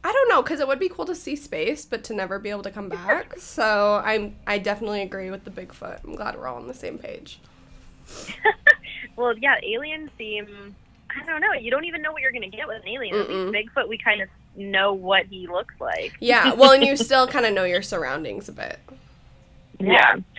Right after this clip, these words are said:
Speaker 1: Definitely.
Speaker 2: All right, let's see. Would you rather wear the wrong color of foundation and have a line of demarcation at your
Speaker 1: Oh, jeez.
Speaker 2: jawline, or walk around with unblended eyeshadow all day?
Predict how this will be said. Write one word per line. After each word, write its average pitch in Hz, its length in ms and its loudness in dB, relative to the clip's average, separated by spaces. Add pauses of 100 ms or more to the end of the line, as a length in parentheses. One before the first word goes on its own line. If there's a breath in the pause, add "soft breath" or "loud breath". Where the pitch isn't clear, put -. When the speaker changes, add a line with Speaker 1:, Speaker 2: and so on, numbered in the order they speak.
(140)
Speaker 1:
Definitely. - 360 -10
Speaker 2:
All 226 60 12
right, 208 300 10
let's 240 260 10 (220)
see. 214 260 4
Would 214 240 2
you 339 160 -2
rather 226 580 6 (160)
wear 220 480 8
the 202 160 -4
wrong 202 360 2
color 349 280 2
of 370 100 -2
foundation 208 640 0
and 214 240 -8
have 202 160 6
a 196 60 2
line 190 420 2
of 285 120 0
demarcation 294 680 2
at 190 120 4
your 220 140 2
Speaker 1:
Oh, 175 40 -8
jeez. 190 600 2 (420)
Speaker 2:
jawline, 285 380 -8
or 214 540 4 (400)
walk 202 260 0
around 196 280 2
with 190 180 -14
unblended 190 540 -4
eyeshadow 160 600 -6
all 120 200 -4
day? 82 300 -8